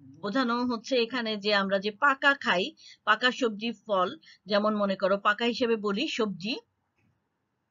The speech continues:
যেমন পেঁপের কথা আমরা বলতে পারি, যে সবজি হিসেবে যখন আমরা খাচ্ছি কাঁচা পেঁপে,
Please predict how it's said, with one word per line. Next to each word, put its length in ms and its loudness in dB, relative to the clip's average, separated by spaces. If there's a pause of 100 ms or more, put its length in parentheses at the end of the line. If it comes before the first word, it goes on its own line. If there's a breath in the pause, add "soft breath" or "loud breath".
যেমন 220 4
পেঁপের 360 0
কথা 200 0
আমরা 160 -2
বলতে 280 -8
পারি, 240 -6
যে 140 -4
সবজি 600 -4 (380 loud breath)
হিসেবে 300 -2
যখন 280 2
আমরা 240 2
খাচ্ছি 580 -4 (380 soft breath)
কাঁচা 260 4
পেঁপে, 420 -6